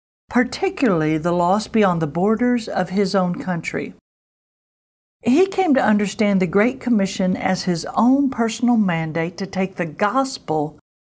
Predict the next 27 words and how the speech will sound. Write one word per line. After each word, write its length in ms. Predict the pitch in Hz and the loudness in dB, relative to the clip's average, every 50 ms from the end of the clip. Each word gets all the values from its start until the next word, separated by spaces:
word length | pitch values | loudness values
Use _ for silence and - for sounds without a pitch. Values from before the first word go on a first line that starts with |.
| _ - | _ -2
to 120 | - 190 | 0 2
the 120 | 175 185 | 2 4
nations. 600 | 180 180 180 175 165 - - - - - - - - _ _ _ _ _ _ _ _ _ _ _ _ _ _ _ _ _ _ _ _ _ _ _ _ _ | 2 2 2 0 -2 -4 -4 -6 -6 -6 -8 -10 -14 _ _ _ _ _ _ _ _ _ _ _ _ _ _ _ _ _ _ _ _ _ _ _ _ _
He 160 | - - 214 220 | 0 2 4 4
wrote 240 | 214 233 240 262 | 4 4 2 2
a 60 | - - | 0 -2
pamphlet 680 | - - 208 170 156 147 - 170 160 170 185 - - _ _ _ _ _ _ | -2 -2 -2 0 0 -2 -2 -2 0 0 -2 -2 -8 _ _ _ _ _ _
and 200 | - 190 175 - | 0 0 0 0
challenged 600 | - - 202 196 208 226 247 269 285 269 - - | -2 -2 0 0 2 4 4 2 2 0 -2 -2
the 80 | 302 | 0
leaders 480 | 277 269 226 196 180 151 165 165 165 165 | 2 4 4 2 2 2 0 -2 -2 -2
of 140 | - 165 156 | -2 -2 0
the 80 | 160 | -2
Northampton 760 | 156 160 175 196 220 220 - - 226 226 220 - 247 240 226 202 | 0 0 0 -2 -2 -2 -2 -2 0 0 0 0 0 2 2 2
Baptist 480 | 190 175 185 190 - 247 220 - - | 2 0 0 -2 -4 -6 -8 -6 -4
Association 920 | 247 226 - - 190 190 190 - 220 196 170 160 156 - - 170 165 165 - - _ _ _ _ _ _ _ | -6 -4 -2 -2 -2 -2 -2 0 0 0 0 0 -2 -4 -4 -4 -4 -6 -8 -14 _ _ _ _ _ _ _
to 80 | - 208 | 0 2
begin 400 | 185 208 190 180 214 214 220 220 | 2 2 2 4 4 4 2 2
a 140 | - 180 170 | 0 -4 -4
society 880 | - - - - - - - - 226 233 254 269 277 277 269 294 285 | -6 -8 -10 -10 -10 -8 -2 0 2 2 2 2 0 0 0 0 -2
for 160 | 269 - 196 180 | 0 0 -2 -4
propagating 800 | - - - 240 247 262 269 220 226 247 240 240 247 233 214 175 | -2 0 0 0 0 0 0 0 2 2 2 4 4 4 4 2
the 80 | 165 | 0
gospel 720 | 147 135 - 180 190 220 220 - - - - 240 240 233 220 | 0 0 -2 0 0 -2 -4 -6 -10 -6 -4 -2 0 2 2
among 240 | 202 202 202 202 | 2 2 2 2
the 120 | 196 208 202 | 0 0 0
heathen. 480 | 190 196 190 170 - - - - - | 0 0 0 0 0 -4 -6 -6 -8